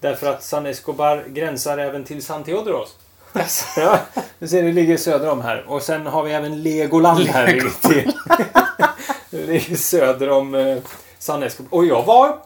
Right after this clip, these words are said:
Speaker 1: i Legoland, <laughs> eh, relativt nyligen faktiskt. Så att det var kul. Jag
Speaker 2: Ändå
Speaker 1: hade
Speaker 2: tog
Speaker 1: ingen
Speaker 2: du inte
Speaker 1: aning om att jag var så nära
Speaker 2: Du
Speaker 1: San
Speaker 2: tog ingen
Speaker 1: Escobar.
Speaker 2: avstick-, avstickare till San Escobar.
Speaker 1: Nej, jag gjorde inte det. Nej.
Speaker 2: Ja, nej, så, det var ambitiöst, eh, skämt, det där.
Speaker 1: Ja. Och det är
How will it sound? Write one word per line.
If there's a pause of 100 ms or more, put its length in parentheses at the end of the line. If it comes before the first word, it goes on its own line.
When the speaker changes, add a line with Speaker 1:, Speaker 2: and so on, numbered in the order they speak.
(180)
Speaker 1:
i
Legoland,
<laughs>
eh, (100)
relativt
nyligen
faktiskt.
Så
att
det
var
kul. (720)
Jag
Speaker 2:
Ändå
Speaker 1:
hade
Speaker 2:
tog
Speaker 1:
ingen
Speaker 2:
du
inte
Speaker 1:
aning
om
att
jag
var
så
nära
Speaker 2:
Du
Speaker 1:
San
Speaker 2:
tog
ingen
Speaker 1:
Escobar.
Speaker 2:
avstick-,
avstickare
till
San
Escobar.
Speaker 1:
Nej,
jag
gjorde
inte
det. (360)
Nej. (1400)
Speaker 2:
Ja,
nej,
så, (100)
det
var (200)
ambitiöst,
eh,
skämt,
det
där. (220)
Speaker 1:
Ja. (840)
Och
det
är